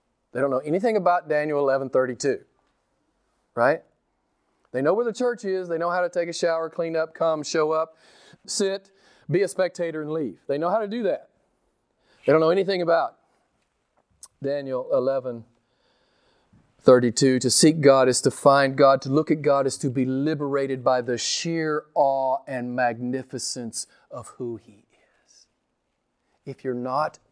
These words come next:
in perpetual awe, it's on you. Look at God in the Word. And if you need to, write a book that nobody buys. It's okay.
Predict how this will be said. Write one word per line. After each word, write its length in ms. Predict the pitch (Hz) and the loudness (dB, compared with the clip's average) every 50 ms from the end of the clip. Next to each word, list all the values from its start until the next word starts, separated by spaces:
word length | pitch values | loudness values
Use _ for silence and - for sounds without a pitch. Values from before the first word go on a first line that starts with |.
| _ _ _ _ _ _ _ _ _ _ _ _ _ _ _ _ | _ _ _ _ _ _ _ _ _ _ _ _ _ _ _ _
in 120 | - 123 117 | -6 -6 -4
perpetual 800 | - 135 110 - - 143 151 143 - - 156 139 135 131 131 - | -2 -4 -4 -2 -2 0 0 0 0 0 2 4 4 4 4 2
awe, 420 | - 120 123 135 151 165 170 160 - _ _ _ _ _ _ _ - | 0 -2 0 0 0 0 0 -2 -6 _ _ _ _ _ _ _ -6
it's 260 | 139 131 - - - - - | -4 -4 -4 -4 -6 -8 -8
on 320 | 147 139 135 123 117 113 | -10 -8 -8 -8 -8 -4
you. 520 | 120 131 147 170 175 175 175 180 175 175 _ _ _ _ _ _ _ _ _ _ _ _ _ _ _ _ _ _ _ _ _ _ _ _ _ _ _ _ _ _ _ - | 0 2 2 4 4 2 0 -2 -4 -8 _ _ _ _ _ _ _ _ _ _ _ _ _ _ _ _ _ _ _ _ _ _ _ _ _ _ _ _ _ _ _ 8
Look 320 | 120 123 151 185 180 - | 10 10 10 10 8 6
at 260 | 175 160 156 156 160 | 4 4 4 2 0
God 380 | - 156 143 139 135 131 127 120 | 0 2 4 4 4 4 2 2
in 120 | 117 113 | -2 -4
the 80 | 110 107 | -8 -10
Word. 220 | 107 - - - - - - - - - - _ _ _ _ _ _ _ _ _ _ _ _ _ _ _ _ _ _ _ _ _ _ _ _ _ _ _ _ _ _ _ _ _ _ _ _ _ _ _ _ _ _ _ _ _ _ _ _ _ _ _ _ _ _ _ _ _ _ _ _ _ _ _ _ _ _ _ _ _ _ _ _ - | -14 -16 -20 -20 -20 -20 -20 -20 -20 -20 -20 _ _ _ _ _ _ _ _ _ _ _ _ _ _ _ _ _ _ _ _ _ _ _ _ _ _ _ _ _ _ _ _ _ _ _ _ _ _ _ _ _ _ _ _ _ _ _ _ _ _ _ _ _ _ _ _ _ _ _ _ _ _ _ _ _ _ _ _ _ _ _ _ 6
And 120 | 139 139 | 8 8
if 80 | 135 - | 8 8
you 60 | 147 | 8
need 180 | 147 170 208 - | 8 8 8 8
to, 120 | - 240 | 8 8
write 220 | 196 185 196 226 233 | 8 10 8 8 8
a 60 | 180 | 8
book 260 | 135 143 170 202 - | 8 8 8 8 6
that 140 | 226 175 170 | 4 4 4
nobody 300 | 147 147 170 170 180 196 | 6 6 8 8 8 8
buys. 440 | 175 202 233 320 349 208 - - - | 6 6 4 4 0 -6 -2 0 0
It's 140 | 240 - 294 | 2 4 4
okay. 500 | 302 294 - 330 349 381 294 - - | 4 4 6 4 6 6 4 4 2